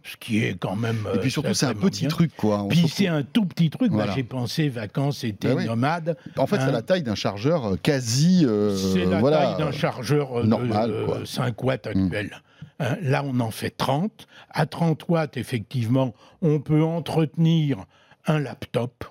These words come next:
Speaker 1: on peut entretenir la batterie d'un laptop, et même couvrir la consommation du laptop, sous réserve qu'on passe pas des applis par trop gourmandes, hein, c'est évident.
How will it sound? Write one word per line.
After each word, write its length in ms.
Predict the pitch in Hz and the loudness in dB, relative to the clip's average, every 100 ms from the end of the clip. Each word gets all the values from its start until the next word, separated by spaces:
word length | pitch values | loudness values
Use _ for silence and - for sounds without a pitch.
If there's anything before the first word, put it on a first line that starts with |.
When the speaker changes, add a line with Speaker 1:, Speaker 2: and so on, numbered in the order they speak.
| 120 | -6
Speaker 1:
on 100 | 113 | -4
peut 140 | 113 | -2
entretenir 540 | 120 123 - 107 147 117 | -2 -2 -4 -4 -4 -4
la 100 | 107 | -4
batterie 380 | 120 117 - 120 | -4 -4 -4 -4
d'un 140 | 113 | -2
laptop, 520 | 92 - - 160 175 - - - - | -4 -4 -2 0 -2 -12 -20 -6 0
et 160 | 151 | 2
même 380 | 156 165 160 151 | 4 2 0 -2
couvrir 560 | - 160 160 151 170 135 | 2 4 4 2 0 0
la 120 | 120 | -4
consommation 960 | - 151 - 160 143 135 - - 147 | 0 0 0 0 0 -2 -2 0 0
du 180 | 127 107 | 0 -2
laptop, 640 | 107 107 - - 165 185 214 - - _ _ _ - | -2 -2 -4 -2 0 -2 -8 -12 -20 _ _ _ -20
sous 500 | 175 - - - 104 | -16 -14 -12 -8 -6
réserve 440 | 101 101 123 127 - | -4 -4 -2 -4 -6
qu'on 160 | - - | -12 -8
passe 260 | - - | -8 -6
pas 200 | - 139 | -4 -4
des 280 | 120 113 98 | -2 -4 -4
applis 440 | 110 - 131 139 127 | -6 -4 0 0 0
par 240 | 113 - | -4 -6
trop 240 | - 120 120 | -4 -2 2
gourmandes, 640 | 117 123 139 135 113 82 | 2 2 2 0 -2 -6
hein, 180 | 90 120 | -4 -4
c'est 320 | - 135 98 | -4 -8 -4
évident. 400 | 123 107 113 95 | -2 -2 -2 -4